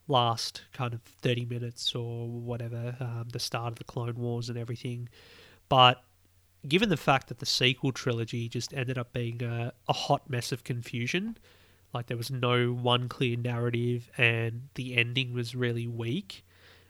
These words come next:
Um, The Rise of Skywalker, I'm not gonna talk too much about it, given that there are still people who probably haven't seen it and don't want spoilers. Um,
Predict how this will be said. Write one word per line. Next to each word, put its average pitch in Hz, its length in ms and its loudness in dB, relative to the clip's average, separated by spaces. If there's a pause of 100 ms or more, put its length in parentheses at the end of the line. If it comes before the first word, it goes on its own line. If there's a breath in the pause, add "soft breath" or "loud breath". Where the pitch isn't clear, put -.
(120)
Um, 117 420 -2
The 120 100 -2
Rise 117 240 0
of 123 60 -4
Skywalker, 131 680 -2
I'm 127 220 -8
not 131 200 -4
gonna 117 340 -4 (400 loud breath)
talk - 280 -6
too 131 140 -4
much 117 200 -6
about 117 300 -8
it, - 140 -16
given 120 460 -10
that 117 280 -12 (600)
there 123 200 -2
are 113 120 -4
still 120 200 -6
people 117 400 -8
who 117 140 -6
probably 120 360 -6
haven't 120 280 -6
seen 120 340 -6
it 123 320 -8
and 117 260 -6
don't 117 240 -8
want 127 260 -14
spoilers. 135 760 -2 (640 loud breath)
Um, 127 560 4